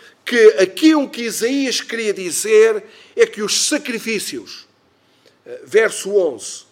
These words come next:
as festas religiosas, versos treze e catorze, estou a referir-me a Isaías um, e as orações,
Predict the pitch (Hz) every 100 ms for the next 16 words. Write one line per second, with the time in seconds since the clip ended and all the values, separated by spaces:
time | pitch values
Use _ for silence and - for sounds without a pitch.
0 | _ _ - - 202 196 - 302 277 -
1 | 262 196 220 226 240 165 214 226 185 -
2 | 98 78 - _ _ - _ - 156 226
3 | 190 - 175 - - - 190 220 226 202
4 | - - _ _ 180 - 180 - 233 190
5 | 127 - - _ - - - 190 208 220
6 | 165 - - 180 202 208 202 - _ 156
7 | 170 135 165 190 208 190 - - 208 202
8 | 135 - _ - - - 214 214 - 311
9 | 320 285 - - - 277 254 175 151 156
10 | 156 -